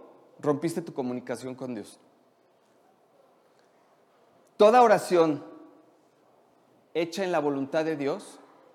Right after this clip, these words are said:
jamás va a ser olvidada, siempre va a ser tomada en cuenta por Dios. Nunca va a ser olvidada si oras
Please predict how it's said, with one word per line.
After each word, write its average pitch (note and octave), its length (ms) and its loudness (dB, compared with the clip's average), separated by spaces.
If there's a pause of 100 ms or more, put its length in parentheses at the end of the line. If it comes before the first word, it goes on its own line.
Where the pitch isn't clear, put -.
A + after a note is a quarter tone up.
(920)
jamás D#3 640 0 (920)
va D3+ 60 0
a - 20 -2
ser E3 180 0
olvidada, D3 680 -2 (1700)
siempre F3+ 560 -4
va D3+ 80 -2
a D3 40 -4
ser D3 180 -12
tomada A#2+ 320 -8
en A2+ 80 -12
cuenta A#2 320 -10
por F#2+ 200 -14
Dios. F#2 300 -18 (600)
Nunca E3 520 -2
va D3 80 0
a C#3 40 -8
ser C#3+ 160 -8
olvidada G2+ 520 -6 (1080)
si C#3 260 -2
oras D3 480 2